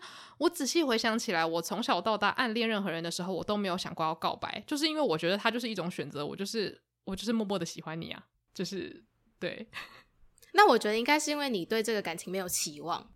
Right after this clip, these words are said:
Speaker 1: 嗯。
Speaker 2: 就是你很清楚知道说你今天就算付出所有，但是你不求任何回报这样。
Speaker 1: 欸，对，我觉得某种方面来说也是。而且我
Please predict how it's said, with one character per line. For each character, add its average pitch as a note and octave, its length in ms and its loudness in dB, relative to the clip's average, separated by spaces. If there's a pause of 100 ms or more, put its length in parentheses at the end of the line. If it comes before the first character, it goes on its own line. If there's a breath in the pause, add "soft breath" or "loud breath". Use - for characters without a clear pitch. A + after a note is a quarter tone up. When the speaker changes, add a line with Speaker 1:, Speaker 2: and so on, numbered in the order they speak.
(120)
Speaker 1:
嗯。 F3+ 560 -2
Speaker 2:
就 C4 80 0
是 C4 220 2
你 A3 240 4
很 F#3 420 0
清 C#4+ 180 2
楚 C#4+ 160 2
知 G3+ 140 -4
道 G#3+ 160 2
说 G#3 240 0
你 G3 340 -6
今 C4 140 0
天 C4+ 240 -2
就 C#4+ 100 4
算 C4+ 160 2
付 B3+ 160 0
出 A3 160 0
所 G3+ 200 0
有， E3+ 80 -6
但 G#3 120 0
是 G#3+ 180 -2
你 G3+ 180 -2
不 B3+ 120 -2
求 A3 180 -2
任 G#3 140 -4
何 G3+ 140 -8
回 D#3 220 -8
报 B2+ 200 -2
这 - 100 -8
样。 G#2+ 120 -8 (380)
Speaker 1:
欸， D4+ 100 6
对， E4+ 100 10
我 B3+ 160 10
觉 B3+ 120 4
得 D4 40 6
某 C4 160 6
种 A#3 160 2
方 G#3 180 2
面 A3+ 140 2
来 D#3+ 140 0
说 F3+ 220 -2
也 F3 160 -2
是。 - 260 -4
而 A#3 60 4
且 G4 120 4
我 C4 160 4